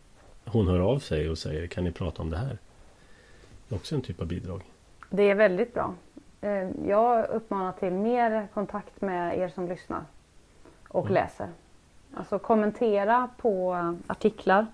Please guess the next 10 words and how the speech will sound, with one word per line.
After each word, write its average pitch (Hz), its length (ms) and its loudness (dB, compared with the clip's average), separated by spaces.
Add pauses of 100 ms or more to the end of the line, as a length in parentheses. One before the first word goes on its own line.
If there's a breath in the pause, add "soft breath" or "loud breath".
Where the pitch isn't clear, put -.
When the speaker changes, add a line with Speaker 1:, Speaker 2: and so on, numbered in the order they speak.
(680 soft breath)
Speaker 2:
på, 190 320 -2
ehm, 180 500 -4 (580)
på 190 100 -4
folkungen 185 800 -2
punkt 185 200 -2 (180)
se. 170 140 0 (840 loud breath)
Prata - 280 4
i 202 40 4
forumet. 196 640 0 (1040 soft breath)
Speaker 1:
Mm. 101 220 -4